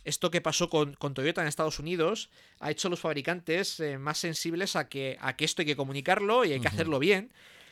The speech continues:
Speaker 1: Y yo creo
Speaker 2: Sí,
Speaker 1: que
Speaker 2: sí.
Speaker 1: tanto el, el, el, el, el, este, esto del acelerador gate <laughs> en, que hubo en Toyota, que aquí en Europa, en España, pasó un poco más desapercibido porque no se venden tantos,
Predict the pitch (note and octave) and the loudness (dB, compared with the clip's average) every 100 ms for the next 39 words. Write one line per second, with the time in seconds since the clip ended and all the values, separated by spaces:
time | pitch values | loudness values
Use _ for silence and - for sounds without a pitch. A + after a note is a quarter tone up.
0 | - - E3 F3+ G3 A3 F3+ D3 C#3+ C#3+ | -18 -4 4 4 8 6 6 4 4 0
1 | C#3 C#3 C3 C3 C#3 C3 B2+ B2+ C3 _ | 0 2 4 2 0 0 0 -2 -4 _
2 | C#3+ C3+ C3+ C3 B2+ B2+ B2 B2 A#2+ A#2+ | 0 2 4 4 4 2 2 2 0 0
3 | A#2 B2 - - B2+ C3 B2+ D3 D3 D3 | -2 -6 -8 -10 -6 -6 -6 -2 2 2
4 | D3+ D3 C#3 C#3 C3+ C#3 C3+ D3 D3+ - | 6 6 6 4 2 -2 2 6 10 12
5 | E3+ D#3+ - F3 E3+ E3 E3 D#3 D3+ D#3 | 12 12 12 12 12 12 12 12 12 12
6 | D#3+ F3 E3+ - D3+ C#3 D3 D#3+ E3+ - | 12 12 12 6 2 2 2 2 0 2
7 | E3+ D3 D#3 D3 C#3+ F3+ D3 C3 C3 F3 | 4 8 8 10 8 10 6 6 4 6
8 | F3 F3+ - B2 - - - - B2 B2+ | 8 8 10 6 6 -14 -18 -12 -6 4
9 | E3 F3+ C3 C3+ D#3 D#3+ D#3+ D3 D3 D3+ | 6 8 6 6 4 10 10 12 12 12
10 | D3 - C#3 C#3+ C#3 C#3 E3+ D3 B2 A#2+ | 12 10 8 8 6 10 10 10 6 0
11 | B2+ - C3+ B2 A#2 A2+ F3+ E3 F3 | -2 0 0 0 0 2 4 4 0